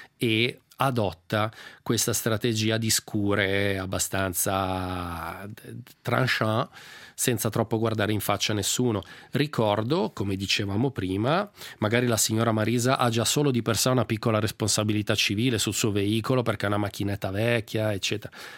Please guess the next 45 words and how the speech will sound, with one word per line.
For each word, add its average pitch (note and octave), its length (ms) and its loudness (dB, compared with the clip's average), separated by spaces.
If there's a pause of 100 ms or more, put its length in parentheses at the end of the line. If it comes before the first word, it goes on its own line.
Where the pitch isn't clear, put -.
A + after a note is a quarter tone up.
(100)
Però G#2+ 300 -2
attenzione G#2+ 680 -4
che B2+ 460 -4
non A#2 960 -10
si - 140 0
è - 40 0
obbligati A#2+ 460 0
ad E3+ 80 0
essere F3+ 300 -2
assicurati. C#3+ 760 -4 (460)
Se - 200 0
io D3+ 160 2
non C3+ 160 4
ho B2 80 4
un A#2 100 2
leasing, F#3+ 440 0
la A2+ 140 0
casco - 280 -2
totale A2+ 420 -2
non G#2+ 120 0
sono A2 220 -2
obbligato G2+ 400 -4
ad F#2+ 60 -4
averla G#2 640 -2 (320)
e A#2+ 340 -2
ci - 120 -2
sono B2 380 0
altre G#2+ 240 -2
prestazioni G#2+ 540 -4
all'interno G#2 340 -2
del G2+ 120 -2
contratto G2 400 -4
che A3+ 120 -2
non A#2+ 140 0
sono A#2 360 -2
obbligato G#2+ 640 -2
ad G#2 60 -6
averla. B2 360 -2
Sta - 280 -2
alla D#3+ 180 0
mia C#3 200 -2
sensibilità A2 1080 -4
e G#2 120 -6
alla G#2 200 -2
mia B2+ 440 0